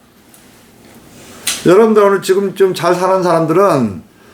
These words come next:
전생에 공덕을 많이 쌓았던 사람들이기 때문에 잘 사는 거예요. 그럼 오늘 이, 이 생에 내가 힘들게 살고 가난하게 산다?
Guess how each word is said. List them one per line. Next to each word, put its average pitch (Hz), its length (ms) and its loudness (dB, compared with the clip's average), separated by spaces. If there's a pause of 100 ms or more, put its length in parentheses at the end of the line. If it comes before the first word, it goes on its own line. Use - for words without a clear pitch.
(180)
전생에 208 800 2
공덕을 202 380 -2
많이 214 180 0
쌓았던 220 400 -2
사람들이기 147 760 -4
때문에 117 180 -2
잘 117 180 -6
사는 120 240 -4
거예요. 101 480 -6 (1500)
그럼 180 160 2
오늘 170 320 2
이, 180 40 0
이 170 40 -2
생에 190 240 2
내가 175 160 -2
힘들게 202 340 0
살고 156 320 0
가난하게 156 440 -2
산다? 143 480 -4